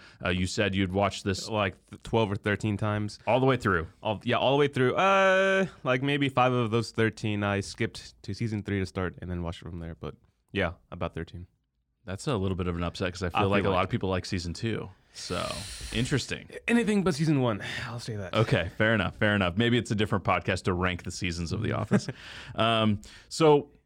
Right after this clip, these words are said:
Speaker 1: again, how this works is it is Andy's job to convince me on what deserves to advance. He's going to have some strong opinions on how I've seated these characters. And, um, I'm gonna lean on his expertise a little bit on this one, even though I definitely have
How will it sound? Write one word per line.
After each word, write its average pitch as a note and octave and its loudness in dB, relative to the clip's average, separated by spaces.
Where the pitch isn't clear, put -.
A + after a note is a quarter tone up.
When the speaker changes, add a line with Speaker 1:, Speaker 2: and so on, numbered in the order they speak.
Speaker 1:
again, B2+ 4
how B2 4
this A#2+ 2
works A#2 2
is G2+ 2
it G#2 0
is G2 2
Andy's G#2+ 0
job G2 0
to - -8
convince F#2 -2
me F#2+ 0
on F2+ 2
what F2+ 0
deserves F2+ -2
to F2+ -2
advance. G2+ -4
He's F2 -2
going G2 2
to F2 0
have F#2 0
some F2 -4
strong G2 2
opinions E2+ 0
on E2 0
how E2+ -2
I've D#2+ 0
seated F2 -2
these E2 -6
characters. F2 -2
And, F#2 0
um, F#2 2
I'm G#2 4
gonna B2+ 4
lean C3 4
on B2+ 4
his A#2 2
expertise A#2+ 0
a C3+ 0
little F#2+ 2
bit F2+ 0
on E2+ 0
this E2+ -2
one, F#2+ 0
even F#2+ 0
though F#2 2
I F2+ -2
definitely E2+ -4
have E2 -4